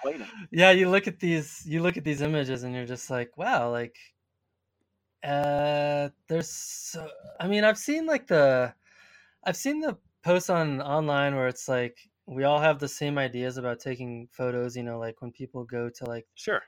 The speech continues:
Speaker 2: the Leaning Tower of Pizza, Pisa, and, and they're like, yeah, they're like,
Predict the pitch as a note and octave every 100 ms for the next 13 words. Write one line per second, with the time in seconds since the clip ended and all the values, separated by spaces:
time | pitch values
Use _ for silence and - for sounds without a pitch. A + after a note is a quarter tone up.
0 | _ - C#3 C#3+ C#3 C3 C3+ C3 B2 C3+
1 | C3 - C3 B2 B2 _ C#3+ C3 B2+ B2
2 | A#2+ A2 _ _ _ _ - B2+ B2+ B2
3 | B2 A#2 - _ _ - D3 C#3 B2+ C3
4 | B2+ B2 -